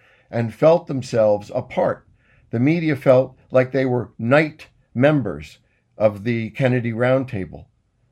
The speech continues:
And because Kennedy, knowing this, knowing their soft spot for a fellow Eastern elite schooled, you know, half of them went to Harvard, the other half went to Yale,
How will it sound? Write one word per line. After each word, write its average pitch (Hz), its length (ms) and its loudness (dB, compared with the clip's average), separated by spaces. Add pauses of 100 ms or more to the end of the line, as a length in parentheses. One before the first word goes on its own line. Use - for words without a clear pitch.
(600)
And 143 440 2
because 151 320 -2
Kennedy, 120 460 -2
knowing 131 420 4
this, 90 280 -10
knowing 139 460 4
their 120 140 -2
soft 156 340 0
spot 101 400 -2 (300)
for 131 180 0
a 123 60 0
fellow 139 500 4
Eastern 151 720 -2
elite 127 500 0
schooled, 135 800 2 (520)
you 127 80 -2
know, 101 140 0
half 165 360 0
of 170 60 -6
them 127 140 2
went 120 160 -2
to 123 80 -4
Harvard, 120 400 0
the 120 80 0
other 120 180 0
half 120 240 -2
went 117 160 -6
to 113 80 -12
Yale, 104 480 -2